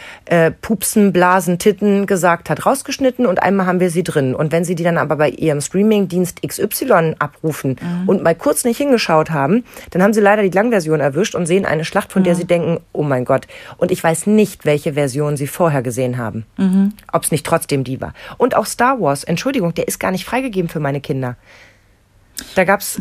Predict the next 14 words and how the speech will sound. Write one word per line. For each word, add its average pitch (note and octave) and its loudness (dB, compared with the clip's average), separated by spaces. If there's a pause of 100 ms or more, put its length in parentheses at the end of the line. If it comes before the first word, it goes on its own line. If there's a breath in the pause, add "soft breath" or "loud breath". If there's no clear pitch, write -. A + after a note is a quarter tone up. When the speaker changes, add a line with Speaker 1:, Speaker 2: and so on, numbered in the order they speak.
(100)
Speaker 1:
da G3 2
gab's G3+ 0
auch - 2
eine G#3 0
Diskussion G3+ -4
drüber, F3 0
dass E3+ -4
ich E3 -10
sage, F3 -4
das F#3 -8
ist - -10
einfach F#3 -2
nicht - -6
altersgerecht. D#3 -6